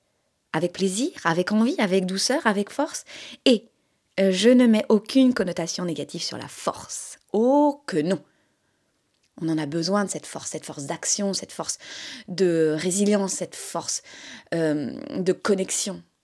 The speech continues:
La force, c'est bon, c'est puissant. On en a besoin. Et c'est bon d'être fort. Hein, hein. Vous voyez, quand je parle de mots, il faut les regarder dans leur entièreté.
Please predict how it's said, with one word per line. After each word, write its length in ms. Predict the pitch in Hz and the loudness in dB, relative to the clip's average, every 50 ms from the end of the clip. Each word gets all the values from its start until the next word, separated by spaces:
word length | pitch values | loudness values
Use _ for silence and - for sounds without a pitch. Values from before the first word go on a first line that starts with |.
| _ - | _ -14
La 80 | 147 147 | -14 -12
force, 360 | - - - 185 170 - - | -10 -6 -6 -6 -4 -4 -6
c'est 300 | - - - - - 135 | -8 -8 -8 -10 -10 -12
bon, 360 | 135 143 143 151 180 180 175 | -14 -8 -4 -2 0 0 -2
c'est 180 | 170 - - - | -2 -6 -10 -12
puissant. 600 | - - - - - 160 - - 202 175 170 170 - - - - - - - - - - - _ - | -14 -16 -14 -8 -4 -2 -2 -2 -2 -2 -4 -8 -12 -18 -20 -20 -20 -20 -20 -20 -20 -20 -10 _ 0
On 140 | 196 190 | 0 2
en 140 | 180 170 170 | 2 2 2
a 100 | 165 160 | 0 0
besoin. 680 | 151 147 143 151 185 196 202 208 202 208 214 196 165 - _ _ _ _ _ _ _ _ _ _ _ _ _ _ _ _ _ _ - | -2 -4 -4 0 4 4 4 4 4 2 0 -2 -2 -6 _ _ _ _ _ _ _ _ _ _ _ _ _ _ _ _ _ _ -14
Et 80 | 160 | -10
c'est 280 | 135 - - 143 135 135 _ - | -8 -8 -6 -6 -8 -8 _ 6
bon 180 | 240 302 415 | 6 6 6
d'être 180 | 359 208 143 - | 6 2 0 -2
fort. 680 | - - - - - - 220 233 196 156 143 - - - _ _ _ _ _ _ _ _ _ _ _ _ _ _ _ _ _ - | -6 -12 -14 -8 -2 2 2 2 2 0 -2 -8 -14 -20 _ _ _ _ _ _ _ _ _ _ _ _ _ _ _ _ _ -8
Hein, 80 | - - - - | -8 -6 -2 0
hein. 260 | 330 294 - - - _ _ _ _ _ _ _ _ _ _ _ _ _ _ _ _ _ _ _ _ _ _ _ _ _ _ - - - _ _ _ _ _ - | 0 0 0 -2 -6 _ _ _ _ _ _ _ _ _ _ _ _ _ _ _ _ _ _ _ _ _ _ _ _ _ _ -20 -20 -20 _ _ _ _ _ 4
Vous 20 | |
voyez, 380 | 202 208 214 226 262 285 285 285 - | 6 6 6 8 6 4 4 0 -2
quand 160 | - 220 208 | 0 0 0
je 120 | 202 - | 0 -2
parle 280 | - - 226 220 220 190 | 0 2 2 2 2 2
de 120 | 180 196 | 2 2
mots, 440 | 185 185 196 196 208 226 247 269 - _ _ _ _ _ _ _ _ _ _ _ _ _ _ _ _ _ _ _ _ _ _ _ _ _ | 4 4 6 6 6 6 4 2 -4 _ _ _ _ _ _ _ _ _ _ _ _ _ _ _ _ _ _ _ _ _ _ _ _ _
il 100 | - 196 | -12 -12
faut 140 | - - 214 | -4 0 2
les 100 | 202 190 | 2 2
regarder 420 | 175 175 196 190 175 185 190 202 | 4 4 2 2 4 4 2 2
dans 200 | 180 180 175 175 | 2 2 0 2
leur 240 | 170 165 160 160 185 | 2 0 0 -2 -2
entièreté. 680 | 185 180 180 - 160 143 - - - _ - - - | -4 -4 -4 -4 -8 -10 -10 -12 -14 _ -18 -18 -18